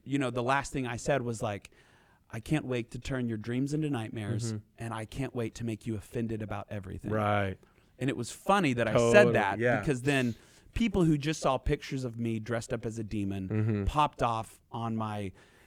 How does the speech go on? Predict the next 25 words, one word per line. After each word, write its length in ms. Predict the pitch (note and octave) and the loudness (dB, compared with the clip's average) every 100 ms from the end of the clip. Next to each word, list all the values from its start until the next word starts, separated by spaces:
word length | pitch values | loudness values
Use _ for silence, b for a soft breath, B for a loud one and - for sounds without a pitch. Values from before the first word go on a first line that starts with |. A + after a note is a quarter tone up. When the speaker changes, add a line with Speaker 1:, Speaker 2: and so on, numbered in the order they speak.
| b | b
Speaker 1:
Facebook 520 | F3+ E3+ D#3 - C#3 B2 | 2 4 4 0 0 0
and 100 | A2+ | -2
Instagram 680 | C#3+ - D4 C#3 C3+ C#3 C3 | 0 10 12 12 10 10 10
Speaker 2:
<laughs> 40 | |
Speaker 1:
and 220 | C#3 B2+ B2 | 6 6 6
even 220 | C4 B3+ | 6 6
Twitter. 280 | - B3 F#3+ | 4 2 4
Speaker 2:
Proving 420 | - G3+ G#3 G3 F3 | 12 12 12 12 12
Speaker 1:
Like, 100 | - | 12
Speaker 2:
the 60 | |
point. 360 | - F3 D3+ - | 12 12 12 12
Speaker 1:
people, 220 | A3+ F#3 | 10 6
people 380 | B3 C4 A#3+ G#3 | 6 4 4 4
D 280 | D#3+ E3+ D#3 | 4 4 4
M'd 220 | E3 D3+ | 2 0
me 180 | C3+ A2+ | 0 0
and 120 | A#2+ | 2
they're 140 | B2+ | 2
like, 220 | B2 A2+ - | 2 0 -4
"Your 100 | B2 | -4
dad," 540 | A#2 B2 B2 A#2 A2+ - _ _ _ - | 0 2 4 2 -2 -12 _ _ _ -6
'cause 160 | C#3+ | -4
my, 220 | B2+ D#3 D3 | 0 2 2
my 180 | D#3 | 0
father, 560 | D#3 D3+ C#3 C3+ B2+ B2 | 2 4 6 6 2 2